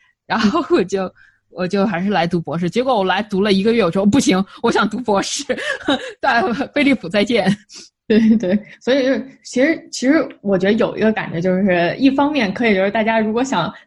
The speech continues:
Speaker 2: 咨询读博经验的话，就不用跟我们思佳同学去聊了。
Speaker 1: 呃，对，不要找我了。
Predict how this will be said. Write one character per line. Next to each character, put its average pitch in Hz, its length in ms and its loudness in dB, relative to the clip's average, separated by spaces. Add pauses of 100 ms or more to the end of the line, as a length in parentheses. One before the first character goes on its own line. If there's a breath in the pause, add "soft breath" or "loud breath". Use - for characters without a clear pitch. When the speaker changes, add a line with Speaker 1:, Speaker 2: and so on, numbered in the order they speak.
Speaker 2:
咨 254 140 -2
询 220 260 4
读 254 100 0
博 233 200 0
经 269 160 0
验 247 180 0
的 180 80 -4
话， 180 240 -2
就 196 160 2
不 190 140 -2
用 220 160 4
跟 220 100 2
我 202 80 2
们 160 180 -4
思 - 120 -12
佳 208 160 -2
同 208 160 0
学 185 160 2
去 190 100 -4
聊 185 200 0
了。 196 100 -2
Speaker 1:
呃， 240 100 0
对， - 0 -
不 220 80 -2
要 262 140 0
找 - 180 -2 (100)
我 220 80 0
了。 220 160 -2